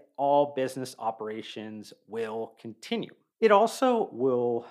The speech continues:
not be changing hands if Jack Owoc is able to find a way to refinance its almost one billion dollars in debt. If that doesn't happen in the next three and a half months, Bang Energy will be put up for sale.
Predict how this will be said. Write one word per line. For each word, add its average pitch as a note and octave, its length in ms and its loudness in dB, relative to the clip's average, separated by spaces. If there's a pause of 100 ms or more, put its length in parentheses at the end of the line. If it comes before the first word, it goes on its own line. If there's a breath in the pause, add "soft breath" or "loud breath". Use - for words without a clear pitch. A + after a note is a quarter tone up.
(160 loud breath)
not A2+ 280 2
be G3 80 -6
changing D#3+ 420 -4
hands C#3+ 320 -4
if - 140 -14
Jack A2+ 260 -4
Owoc G#2+ 300 -4
is G#2 100 -6
able G#2+ 220 -8
to - 260 -12
find B2+ 640 -2
a A2+ 120 -16
way A#2 340 -12
to A#2+ 200 -14
refinance A2 1120 -2
its - 220 -18
almost B2+ 380 -6
one C3+ 180 -6
billion C#3 240 -4
dollars A2+ 480 -8
in G#2 140 -18
debt. - 420 -6 (560)
If E3+ 120 -10
that E3+ 180 8
doesn't E3 240 0
happen C#3+ 500 2
in G#2+ 80 -8
the G#2+ 80 -12
next A#2+ 300 -10
three - 180 -16
and B2 100 -8
a A2 40 -10
half G#2+ 260 -10
months, D#3 340 0
Bang B2+ 360 -4
Energy A#2+ 400 -12
will G2+ 260 -6
be G#2+ 140 -8
put F#2 240 -12
up F2+ 200 -14
for F#2 140 -18
sale. - 400 -4